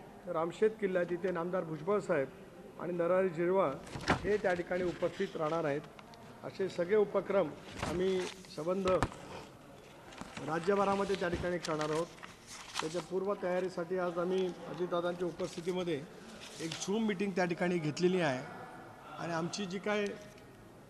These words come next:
जागर यात्रा सुरू होणार आहे स्वराज्याची, त्याचाही मार्ग आम्ही निश्चित केला आणि एकोणीस तारखेला शिवजयंतीच्या दिवशी रायगड जिल-,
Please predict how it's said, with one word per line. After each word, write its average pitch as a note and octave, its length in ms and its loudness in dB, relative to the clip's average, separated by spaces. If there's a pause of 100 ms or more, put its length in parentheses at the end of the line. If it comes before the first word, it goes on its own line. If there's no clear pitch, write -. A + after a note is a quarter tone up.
(140)
जागर E3 340 2
यात्रा G3 340 2
सुरू G3 300 0
होणार F#3 220 2
आहे F#3 100 -2
स्वराज्याची, F3 640 -2 (640)
त्याचाही G3+ 340 0
मार्ग F#3+ 280 2
आम्ही F#3+ 200 0
निश्चित F#3+ 300 -2 (120)
केला F3+ 180 0
आणि F#3 180 0
एकोणीस G#3 340 -2
तारखेला F3+ 400 -2
शिवजयंतीच्या F#3 720 -2
दिवशी E3 460 -2 (1080)
रायगड E3+ 340 0
जिल-, F3+ 200 -6